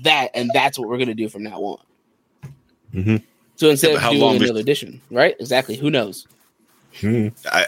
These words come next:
Speaker 3: I, I don't see how they think they're gonna make money off that. I think they're gonna lose their ass on it.
Speaker 1: Yeah, probably.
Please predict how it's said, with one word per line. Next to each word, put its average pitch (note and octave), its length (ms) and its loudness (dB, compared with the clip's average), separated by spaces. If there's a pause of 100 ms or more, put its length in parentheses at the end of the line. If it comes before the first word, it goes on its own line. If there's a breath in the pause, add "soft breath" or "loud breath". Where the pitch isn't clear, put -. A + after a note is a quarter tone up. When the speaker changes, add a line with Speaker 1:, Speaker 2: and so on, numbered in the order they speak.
Speaker 3:
I, A2 240 4
I A2+ 40 4
don't A#2 160 2
see A2 140 2
how G2+ 120 2
they F#2+ 120 0
think F#2+ 200 -2
they're F2 100 0
gonna E2+ 180 0
make D#2+ 160 -2
money E2 260 -2
off - 180 -8
that. - 260 -10
I - 40 -6
think E2 180 -4
they're D#2+ 140 0
gonna D2+ 160 -2
lose D#2 280 -2
their C#2+ 120 2
ass D2+ 280 2
on A1 140 -6
it. - 60 -12 (920)
Speaker 1:
Yeah, B3 180 2
probably. G#3 460 2